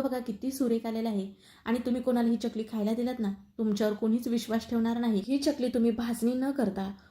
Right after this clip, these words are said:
मुगडाळीपासून केलेली आहे. आता चकलीचा आवाज ऐका बघा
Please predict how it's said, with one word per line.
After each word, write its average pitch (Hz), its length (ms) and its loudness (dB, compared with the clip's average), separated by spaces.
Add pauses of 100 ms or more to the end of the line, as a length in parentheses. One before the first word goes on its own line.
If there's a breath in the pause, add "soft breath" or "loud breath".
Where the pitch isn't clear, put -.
मुगडाळीपासून 254 840 4
केलेली 202 360 4
आहे. 185 320 -2 (460 loud breath)
आता 208 160 0
चकलीचा 202 540 2
आवाज 208 260 2
ऐका 175 280 -4 (3500)
बघा 180 220 0